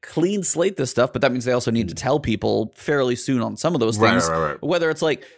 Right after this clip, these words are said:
Speaker 1: hey, if they're gonna give us, like, different quests and strikes and storyline and things are gonna function a different way, like, we can jump in and know that. But the pre-, the preparation that a lot of people do,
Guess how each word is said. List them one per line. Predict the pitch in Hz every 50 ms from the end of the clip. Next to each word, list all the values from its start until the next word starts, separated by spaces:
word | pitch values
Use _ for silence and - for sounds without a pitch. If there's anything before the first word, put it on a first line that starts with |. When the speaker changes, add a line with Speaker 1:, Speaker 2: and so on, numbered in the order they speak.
| _ -
Speaker 1:
hey, | 170 170 147
if | 127 120
they're | 139 143 151
gonna | 147 143 135
give | 127 147 156 147
us, | 139 - 135
like, | 110 92 101
different | 127 127 - 127 - -
quests | - - 139 123 - - - -
and | 110 110 104 107
strikes | - - 156 147 123 - -
and | 120 117
storyline | - 151 143 139 135 131 131 131 -
and | 120 123 110
things | 160 160 156 131
are | 143 127
gonna | 139 113 -
function | - - 147 151 - - 196
a | 208 202
different | 208 208 214 202 180
way, | 214 214
like, | 190 170 117
we | - 127 151
can | 151 - 127
jump | 120 139 147 147 147
in | 151 135
and | 127 127
know | 131 131 123
that. | 120 123 139 - - -
But | 131 - - - - _ _ _ _ _ _ -
the | 117 131 143
pre-, | 127 151 147 127 - -
the | 117 131 127
preparation | 113 165 190 202 - 180 190 190 160 - 165 143
that | 135 131
a | 135
lot | 131 135 135 127
of | 113
people | 135 131 117 127 123
do, | 123 131 135 131 127 127 123 117